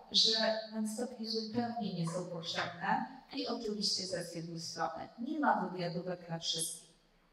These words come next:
Są sesje dwustronne dla ucznia, gdzie uczeń dostaje cele rozwojowe,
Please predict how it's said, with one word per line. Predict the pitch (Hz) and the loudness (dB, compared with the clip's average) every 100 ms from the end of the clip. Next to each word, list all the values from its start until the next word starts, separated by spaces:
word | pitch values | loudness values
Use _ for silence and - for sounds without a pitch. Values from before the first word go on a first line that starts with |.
| _ | _
Są | - 233 220 214 | -2 2 4 4
sesje | 233 247 220 196 | 4 2 0 -4
dwustronne | 180 175 190 196 190 185 | -6 -8 -4 -2 0 -2
dla | 180 202 196 | 0 -2 -2
ucznia, | 185 - 165 151 - - _ | -4 -2 -4 -6 -10 -20 _
gdzie | - 226 - 262 | -4 -2 0 0
uczeń | 254 240 208 | 0 0 -2
dostaje | 196 - 202 202 190 190 | -4 -2 -2 0 -2 -2
cele | - - 196 190 190 190 - | -4 -4 0 2 2 -2 -8
rozwojowe, | 196 208 - 208 196 190 185 185 - | -6 -2 -2 -2 -4 0 0 0 -2